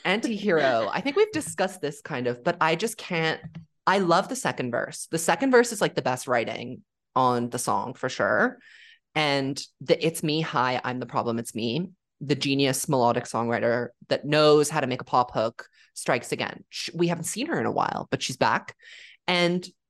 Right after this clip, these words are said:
the bridge to me is where it just unravels. Like, it's, it reminds me of the Hits Different bridge. It's like, okay, we're almost there. And then you just have to fucking drive the car off the cliff.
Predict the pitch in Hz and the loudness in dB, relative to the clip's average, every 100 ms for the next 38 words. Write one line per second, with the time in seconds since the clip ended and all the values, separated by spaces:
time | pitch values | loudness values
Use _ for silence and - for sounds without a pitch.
0 | - 156 202 202 170 220 294 - - 240 | -10 0 2 2 2 2 2 -4 -4 -2
1 | 202 196 - 170 156 139 131 - - - | -2 -2 -2 -2 0 0 -2 -8 -12 -8
2 | 127 123 113 - - - - - 147 151 | -4 0 0 -2 -8 -10 -14 -14 -2 0
3 | - 160 165 - 165 165 156 190 190 156 | 2 -2 -2 -2 0 2 2 0 -2 -2
4 | 156 - 131 135 - - 98 - - - | -4 -4 -4 -4 -4 -4 -6 -6 -8 0
5 | 135 123 - - - 151 - 202 247 247 | 2 2 -2 -6 0 4 6 6 6 4
6 | 233 226 226 226 226 - - _ - 165 | 4 6 4 2 -2 -20 -20 _ -2 2
7 | 170 165 156 156 - 156 160 - 170 - | 4 2 2 0 2 2 2 -2 -6 -2
8 | 143 147 135 131 127 127 135 - 127 123 | -2 -4 -6 -4 -2 -4 -8 -6 0 2
9 | 120 - 123 127 - - 131 - - | 2 2 0 0 -10 -8 -8 -8 -14